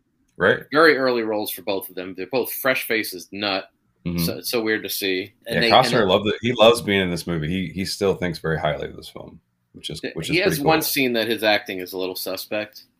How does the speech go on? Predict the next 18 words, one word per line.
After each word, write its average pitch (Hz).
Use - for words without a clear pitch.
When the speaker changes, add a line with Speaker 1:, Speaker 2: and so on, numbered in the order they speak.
Speaker 2:
but 92
other 107
than 95
that, 92
the 110
scene 160
in, 135
in, 113
where 107
they're 110
having 104
the 90
town 101
hall 92
meeting, 80
he 92
does -
not 90